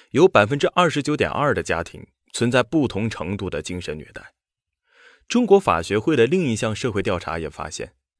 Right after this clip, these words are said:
在发生矛盾的家庭中，有百分之八十八的夫妻之间出现了精神虐待。谩骂、恐吓，这些手段都是精神虐待的手段。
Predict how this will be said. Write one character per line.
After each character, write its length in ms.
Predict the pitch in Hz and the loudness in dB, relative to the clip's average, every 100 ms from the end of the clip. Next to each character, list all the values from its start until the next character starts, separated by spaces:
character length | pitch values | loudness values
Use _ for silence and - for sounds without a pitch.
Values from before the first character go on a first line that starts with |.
| _ _ _ | _ _ _
在 240 | - 110 107 | 0 2 4
发 160 | 120 | 4
生 160 | 120 117 | 2 2
矛 180 | 90 101 | 0 0
盾 140 | 110 | -2
的 80 | 90 | -2
家 160 | 92 87 | -4 -4
庭 180 | 80 | -8
中， 220 | 82 87 - _ _ - - | -10 -10 -12 _ _ -20 -8
有 180 | - 156 | 0 2
百 180 | 185 98 | 4 2
分 160 | 143 135 | 2 -2
之 120 | 143 | 0
八 160 | 143 | 0
十 120 | 143 147 | 0 0
八 160 | 139 | 2
的 80 | 113 | 0
夫 200 | - 110 | -2 -4
妻 120 | 110 | -4
之 160 | 104 110 | -2 -2
间 240 | 113 110 - | -2 -4 -8
出 280 | - - 180 | -8 -4 -2
现 220 | 180 101 | 2 0
了 80 | 73 | 0
精 260 | - 90 87 | -6 -8 -8
神 200 | - 65 | -10 -14
虐 100 | - - | -16 -18
待。 180 | - _ _ _ _ _ _ _ - | -20 _ _ _ _ _ _ _ 0
谩 200 | 113 95 | 2 2
骂、 320 | 98 87 - _ _ - | 2 0 -2 _ _ -14
恐 320 | - 90 73 | -6 -6 -8
吓， 320 | - 131 - _ _ - | -4 -2 -2 _ _ -2
这 100 | 226 | 2
些 160 | 240 | 4
手 240 | 226 82 71 | 2 0 0
段 240 | 107 92 - - - | 0 -2 -6 -20 -2
都 160 | 233 240 | 2 2
是 180 | 139 98 | 0 0
精 240 | 175 180 | 0 0
神 240 | - 90 | 0 -2
虐 160 | 123 87 | 0 -2
待 140 | 78 | -2
的 100 | 69 | -6
手 220 | 78 - - | -10 -12 -12
段。 200 | 76 | -16